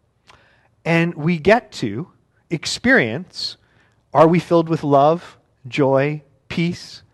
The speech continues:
patience, kindness, goodness, gentleness, self-control, perseverance? Or, or are other things prevailing in our lives?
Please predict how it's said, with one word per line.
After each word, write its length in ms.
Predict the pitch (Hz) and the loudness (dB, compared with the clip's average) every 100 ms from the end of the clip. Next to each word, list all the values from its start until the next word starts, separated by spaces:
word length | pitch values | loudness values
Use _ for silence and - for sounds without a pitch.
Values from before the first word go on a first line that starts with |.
| _ | _
patience, 720 | - 156 151 - 170 170 - - | -4 -2 -2 -6 -10 -12 -20 -16
kindness, 760 | - 143 143 156 156 156 - | -6 -2 -2 -4 -8 -8 -10
goodness, 560 | 135 147 147 147 156 - | 0 2 2 -4 -8 -8
gentleness, 560 | 139 143 151 143 156 | -4 -4 -4 -8 -8
self-control, 920 | - 147 131 - 139 - 143 151 175 _ _ _ _ _ _ _ _ _ _ | -4 -2 -4 -6 -14 -8 -6 -6 -10 _ _ _ _ _ _ _ _ _ _
perseverance? 1000 | - 139 - 131 143 147 160 - - - - _ _ _ _ _ _ _ _ _ _ _ - | -4 -4 -4 -4 -2 -2 -4 -12 -20 -20 -20 _ _ _ _ _ _ _ _ _ _ _ -2
Or, 320 | 156 175 - _ _ _ _ | 2 2 0 _ _ _ _
or 220 | 147 165 | -2 0
are 160 | 165 160 | 0 2
other 220 | 185 180 | 2 0
things 520 | - 113 107 101 - - | -2 -10 -12 -18 -20 -6
prevailing 540 | 120 120 110 107 107 | -4 -4 -6 -8 -12
in 100 | 110 | -10
our 120 | 104 | -8
lives? 600 | 101 98 90 92 - - | -6 -8 -8 -14 -20 -20